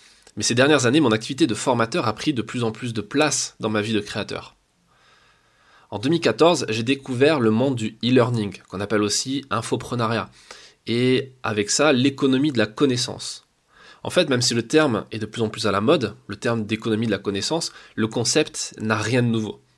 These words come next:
Historiquement, les hommes échangeaient des connaissances avant même d'échanger des matières premières.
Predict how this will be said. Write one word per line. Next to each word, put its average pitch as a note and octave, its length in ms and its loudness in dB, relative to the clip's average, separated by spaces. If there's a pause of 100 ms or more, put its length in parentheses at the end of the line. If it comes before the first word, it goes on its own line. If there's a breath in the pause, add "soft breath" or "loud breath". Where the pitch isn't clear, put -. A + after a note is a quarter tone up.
(300 soft breath)
Historiquement, B2 540 4
les A2 220 2
hommes C3+ 260 4
échangeaient A#2 380 -2
des G2 100 -4
connaissances C3 640 -2
avant A2 220 2
même B2 220 0
d'échanger A#2 500 -2
des A2 120 0
matières G#2 280 -4
premières. A2 460 -6